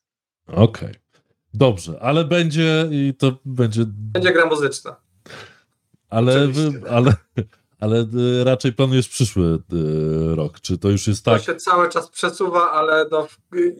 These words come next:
Speaker 2: już zacząłem wydawać takie pieniądze na tą grę, że kiedyś powstanie.
Speaker 1: A, okej, dobra.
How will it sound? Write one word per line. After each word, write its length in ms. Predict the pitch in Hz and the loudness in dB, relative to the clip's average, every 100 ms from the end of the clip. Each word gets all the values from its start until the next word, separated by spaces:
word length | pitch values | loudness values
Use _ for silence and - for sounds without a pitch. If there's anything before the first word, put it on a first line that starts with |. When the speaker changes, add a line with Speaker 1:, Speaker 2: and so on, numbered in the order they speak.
| - _ _ _ | -18 _ _ _
Speaker 2:
już 220 | 180 180 180 | -4 -2 0
zacząłem 360 | 180 185 175 | -2 0 -2
wydawać 400 | 170 165 160 160 | 0 0 0 0
takie 220 | 175 170 | -4 -4
pieniądze 300 | 170 165 151 | -2 -2 -2
na 120 | 151 151 | -4 -4
tą 160 | 156 | -2
grę, 160 | 147 147 | 0 0
że 120 | 135 | 0
kiedyś 260 | 139 135 131 | -2 -2 -2
powstanie. 520 | 123 - 127 120 120 _ - - _ - | -6 -2 -2 -2 -6 _ -20 -20 _ -2
Speaker 1:
A, 240 | 104 87 | 0 2
okej, 380 | 120 131 87 73 | 2 2 0 2
dobra. 340 | 110 80 - | 2 2 -4